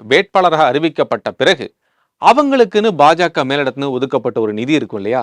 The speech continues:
அதாவது வேட்பாளருக்கான ஒரு நிதி, அந்த நிதியை வந்து சரியா பயன்படுத்தல அப்படிங்கிற ஒரு குற்றச்சாட்டும், அதை நிர்வாகிகளே கையாடல் செஞ்சுட்டாங்க, தங்களுக்கு முறையான அந்த பணம் வந்து சேரல, அதனால பல இடங்களுக்கு சரியா போக முடியல, அஹ், பல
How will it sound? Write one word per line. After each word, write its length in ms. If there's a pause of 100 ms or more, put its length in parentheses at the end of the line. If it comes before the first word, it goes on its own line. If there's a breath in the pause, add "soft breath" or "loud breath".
(140)
அதாவது 300
வேட்பாளருக்கான 800
ஒரு 160
நிதி, 160 (680)
அந்த 180 (120)
நிதியை 300
வந்து 220 (480)
சரியா 300 (140)
பயன்படுத்தல 520 (680)
அப்படிங்கிற 540
ஒரு 140
குற்றச்சாட்டும், 640 (400)
அதை 240
நிர்வாகிகளே 640 (100)
கையாடல் 400
செஞ்சுட்டாங்க, 420 (500)
தங்களுக்கு 420
முறையான 460
அந்த 120 (140)
பணம் 240
வந்து 140 (100)
சேரல, 260 (420 soft breath)
அதனால 320 (200)
பல 60 (120)
இடங்களுக்கு 420 (380)
சரியா 240 (160)
போக 140 (100)
முடியல, 260 (500)
அஹ், 240
பல 100